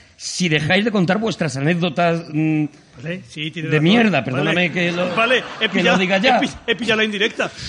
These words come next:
Speaker 2: Eh.
Speaker 1: <laughs> Las siguientes dos películas son, eh, eso, son Rebeldes, claro, se pega al galletón, eh, tiene que hacer películas baratas, hace Rebeldes y La Ley de la Calle, que son dos películas que yo creo que podemos empaquetar en una, ¿no?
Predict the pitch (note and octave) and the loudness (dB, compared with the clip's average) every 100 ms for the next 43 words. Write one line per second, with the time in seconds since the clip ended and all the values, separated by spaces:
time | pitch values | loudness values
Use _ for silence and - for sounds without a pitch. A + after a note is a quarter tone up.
0 | - G#3 F#3 F3 F3 F#3 A3+ G3+ G#3+ C#4+ | -8 -4 0 0 0 0 2 2 2 2
1 | C#4+ C#4 - G#3 - - F3 B3 B3 A#3 | 4 2 0 -10 -12 -8 0 2 2 2
2 | A3+ G3+ B3 A#3 - A3+ G#3 F#3 E3 E3 | 2 2 2 2 2 0 0 0 2 4
3 | E3+ E3+ E3+ E3+ D#3 C#3 F3 D3 C3+ D3 | 4 2 2 0 0 -2 0 0 2 2
4 | F#3+ G3 E3 D#3+ A2+ C3 A2 E3 E3 D3 | 2 2 0 0 0 -4 0 2 4 4
5 | C#3+ C#3+ C#3 F#3+ F#3 - C3+ B2+ D3+ D3 | 2 2 2 2 0 -2 -2 0 0 0
6 | B2 C#3 C3+ C3 C3 B2 D3 F#3+ G3 G3 | 0 -2 -4 -2 -2 0 2 2 2 0
7 | - - - C#3 D#3+ D#3 C3 C#3 E3+ F#3 | -4 -10 -4 0 0 0 0 2 2 2
8 | C#3+ D3 C#3+ D#3+ D3+ C#3 B2+ D#3+ C#3+ C#3 | 0 0 2 2 2 0 0 0 0 0
9 | C#3 C#3+ C#3+ C3+ C#3 C3 C3 B2+ B2+ B2+ | 0 0 0 0 0 0 -2 -2 0 -2
10 | - - - - D3 D#3+ E3 F3 D#3 C#3 | -4 -16 -20 -4 0 2 2 2 2 2
11 | D3+ C#3 D#3 D3+ C#3+ D3+ F3 F#3 D#3+ F#3 | 0 0 2 4 4 2 2 2 0 -2